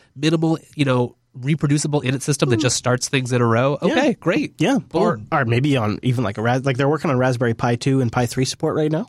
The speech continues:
Speaker 2: I
Speaker 1: Yeah.
Speaker 2: could see that. Anybody in the Mumble Room, what do you think about a system D-less Linux? Do you care anymore? So I, one of the other things we thought was interesting about this story, and this might be something somebody could jump in on, is, uh, it's two thousand seventeen, and the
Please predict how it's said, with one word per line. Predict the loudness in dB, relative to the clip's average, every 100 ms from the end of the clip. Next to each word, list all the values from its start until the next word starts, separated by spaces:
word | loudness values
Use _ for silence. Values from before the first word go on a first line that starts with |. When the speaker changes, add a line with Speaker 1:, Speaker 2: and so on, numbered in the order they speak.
| -12
Speaker 2:
I | -6
Speaker 1:
Yeah. |
Speaker 2:
could | -4 -2
see | -2
that. | 0 0
Anybody | 0 0
in | 0
the |
Mumble | 0 0 0
Room, | 0
what | 0
do |
you | 0
think | -2 -2 -2
about | -2 -2
a | -2
system | -2 -2 -2 -2 0
D-less | 0 2 0 0 -2 -4 -12 _ _ _ _ _ _ _ _ -6
Linux? | -2 0 -2 -4
Do | -2
you | 0 -2
care | -6 -4 0 2
anymore? | 2 0 -4 -10 -8
So | -2
I, | 0 0
one | 0 0
of |
the | 0
other | 0 0
things | -2 -2
we | -2
thought | 0 0
was | 0 -2
interesting | -2 -2 0
about | 0 -2
this | -6 -8
story, | -4 -4 -4 -12 _ _ _ _ _ _ _ _ _ _ _ _ _ -2
and | 0
this | 0 0
might | 0
be | 0
something | -2 0 0
somebody | 0 -2
could | -4
jump | -4 -2
in | -2
on, | -2 -6 _ _ _ _ _
is, | -2 0 2
uh, | 2 2 0
it's | -2 -2
two | -2
thousand | 0 0 0
seventeen, | 0 -2 -2 0 0 2 -2 -2
and | 0 0 0 -4
the | -14 -6 -2 -2 -4 -8